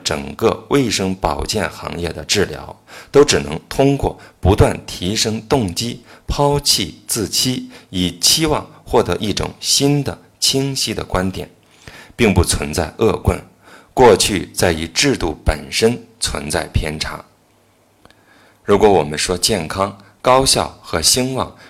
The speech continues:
是与现实和谐相处的本质状态，那么就要进行内部的审视，而不是归咎于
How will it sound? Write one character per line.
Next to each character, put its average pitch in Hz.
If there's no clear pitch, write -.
是 151
与 95
现 110
实 -
和 92
谐 80
相 131
处 -
的 -
本 73
质 95
状 82
态， -
那 92
么 78
就 85
要 73
进 78
行 73
内 113
部 76
的 80
审 -
视， -
而 92
不 -
是 -
归 120
咎 110
于 78